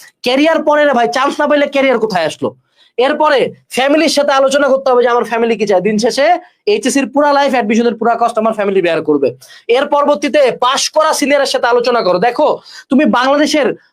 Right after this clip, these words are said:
বুয়েট, মেডিকেল, ঢাবি, জাবি, রাবি, গুচ্ছ, যে কোনো জায়গার ভাইয়াকে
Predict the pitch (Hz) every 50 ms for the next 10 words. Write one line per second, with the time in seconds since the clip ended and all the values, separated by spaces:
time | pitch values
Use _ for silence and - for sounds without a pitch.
0 | _ - 170 240 294 311 311 311 294 247 269 269 294 294 294 294 277 240 196 220
1 | 262 269 302 285 285 - 285 285 277 294 285 254 233 269 269 - 302 294 240 185
2 | 240 294 294 - - 302 294 247 - - 302 302 302 311 302 302 240 277 269 240
3 | 269 262 208 190 214 233 254 254 247 254 285 294 302 302